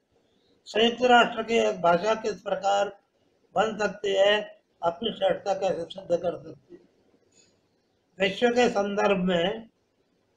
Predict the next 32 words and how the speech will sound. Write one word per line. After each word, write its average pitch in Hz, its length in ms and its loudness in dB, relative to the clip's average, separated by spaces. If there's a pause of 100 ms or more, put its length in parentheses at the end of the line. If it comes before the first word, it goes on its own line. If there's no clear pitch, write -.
(160)
यदि 185 340 2 (720)
हिंदी 226 280 2
बोलने 208 400 2
वालों 196 280 4
की 202 120 -2
संख्या 190 360 0
पर 190 200 0
विचार 185 320 0
किया 180 280 -2
जाए, 175 440 -2 (640)
तो 190 400 2 (880)
दो 190 160 8
हज़ार 214 240 4
पाँच 240 380 2
के 247 80 2
आंकड़े 208 440 2
ये 190 80 2
बताते 175 460 0
हैं 190 420 -4 (580)
कि 190 80 -2
संसार 196 640 -2
के 196 280 6 (180)
एक 185 180 2
सौ 208 260 0
साठ 202 340 0
देशों 190 540 -4
में 196 400 -2 (560)
हिंदी 220 260 0
बोलने 196 380 4
वालों 185 300 2
की 180 120 -4
संख्या 190 720 -2